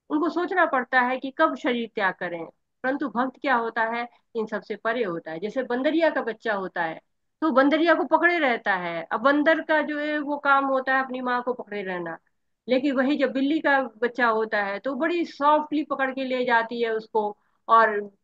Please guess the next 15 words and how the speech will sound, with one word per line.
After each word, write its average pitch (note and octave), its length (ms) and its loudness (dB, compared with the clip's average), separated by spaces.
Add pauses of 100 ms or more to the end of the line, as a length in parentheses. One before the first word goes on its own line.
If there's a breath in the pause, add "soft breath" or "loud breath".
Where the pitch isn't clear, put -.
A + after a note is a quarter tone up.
बड़ी C4+ 340 0
सुरक्षा A#3+ 480 0
से A#3+ 340 0 (200)
रखती G#3+ 300 -8
है। F#3 200 -6 (340)
वही E4 220 2
उसके D#4 260 -2
उल्टा C#4 400 4
अगर C4+ 220 2
उसको C4 460 2 (400)
कहीं A3+ 340 -4
पे A3 200 2 (500)
चूहा A3 320 0
मिल C#4+ 160 -2
गया E4 300 0